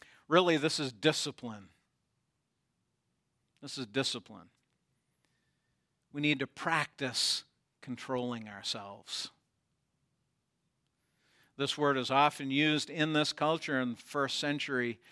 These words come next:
uh, Roman Empire. It was often used to describe the athletes who would participate in the games in the Colosseum or very shortly thereafter, the Olympic Games.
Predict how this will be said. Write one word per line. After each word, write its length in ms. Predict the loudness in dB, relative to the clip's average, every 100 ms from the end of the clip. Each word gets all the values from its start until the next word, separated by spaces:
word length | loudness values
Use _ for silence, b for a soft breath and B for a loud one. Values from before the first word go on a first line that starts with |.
| b b -12
uh, 440 | -2 0 0 -2 -6 -10 -18 -18 -6
Roman 380 | 2 2 2 0
Empire. 560 | 0 0 0 2 4
It 20 | 2
was 100 | 2
often 320 | 2 2 -2
used 280 | -2 -2 -4
to 80 |
describe 440 | -6 -4 2 2 2
the 160 | -2
athletes 840 | -2 0 0 -2 -6 -6 -6 -10 -10 -14 _ _ _ _ _ _ _ _ _ _ _ _ _ _ _ _ _ _
who 180 | -2 2
would 220 | 2 2
participate 840 | 2 2 2 0 -2 -2 -4 -6 _ _ _ _ _ _ _ _ _ _ _
in 100 | -2
the 80 | -2
games 540 | 6 6 6 4 0 -2
in 100 | -2
the 80 |
Colosseum 840 | 2 4 4 2 2 4 6 4 2
or 400 | 2 4 4 2 2
very 260 | 4 6
shortly 460 | 4 4 4 6 6
thereafter, 600 | 8 8 8 6 2 -2
the 180 | 2 2
Olympic 500 | 6 4 4 2 2
Games. 640 | 2 2 0 0 0 0